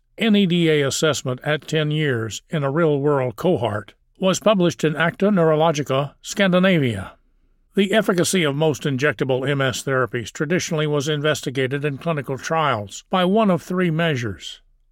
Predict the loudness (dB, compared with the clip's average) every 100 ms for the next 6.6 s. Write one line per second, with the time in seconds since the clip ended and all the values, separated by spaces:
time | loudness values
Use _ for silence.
0 | _ _ _ 0 2 4 4 4 4 0
1 | -2 -2 0 0 0 0 0 2 0 -2
2 | -2 -2 -2 0 0 -2 -2 -2 -2 -2
3 | -8 -4 -2 -2 -4 -10 -14 _ _ _
4 | 0 2 2 2 2 -2 -2 -2 -2 -2
5 | 0 2 0 0 -2 0 0 0 0 0
6 | 0 0 0 -4 -4